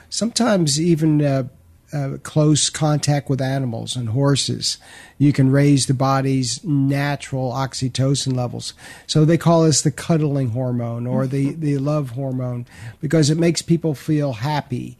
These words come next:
Speaker 2: Right.
Speaker 1: at the same time and comfortable. So you'll find that, uh, people have, uh, an abnormal level of oxytocin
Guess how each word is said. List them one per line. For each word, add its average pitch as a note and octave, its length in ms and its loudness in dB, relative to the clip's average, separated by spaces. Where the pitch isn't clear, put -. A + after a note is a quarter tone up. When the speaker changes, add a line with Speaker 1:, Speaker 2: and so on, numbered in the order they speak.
Speaker 2:
Right. G#2+ 120 -8
Speaker 1:
at C#3+ 160 2
the C#3+ 100 0
same C#3+ 360 2
time C3+ 360 2
and B2+ 120 -4
comfortable. C3 640 -2
So F3+ 180 2
you'll F#3 220 4
find F3 460 2
that, D3 380 0
uh, C#3 320 -2
people F3 400 -2
have, C#3+ 340 -2
uh, C3+ 380 -6
an D3 180 0
abnormal E3 680 0
level E3 360 -2
of D3+ 80 -4
oxytocin E3+ 1080 -2